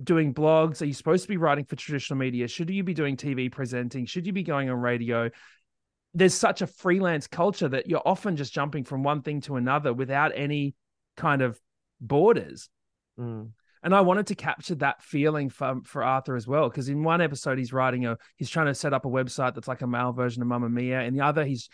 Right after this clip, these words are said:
Speaker 1: he's trying to do his podcast. In the other, he's filming reviews on a little selfie cam with a selfie ring light,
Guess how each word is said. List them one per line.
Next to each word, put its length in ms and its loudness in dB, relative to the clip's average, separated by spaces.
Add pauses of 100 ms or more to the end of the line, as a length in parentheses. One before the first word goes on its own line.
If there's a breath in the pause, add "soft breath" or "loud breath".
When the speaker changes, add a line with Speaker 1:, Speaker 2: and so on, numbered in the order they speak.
(160 soft breath)
Speaker 1:
he's 180 -4
trying 200 -2
to 80 0
do 80 2
his 120 0
podcast. 760 -2
In 80 -4
the 100 -2
other, 220 0
he's 120 -2
filming 460 -2 (320 soft breath)
reviews 640 4
on 100 2
a 60 0
little 180 0
selfie 460 0
cam 380 0
with 120 -2
a 60 -2
selfie 500 0
ring 240 0
light, 320 2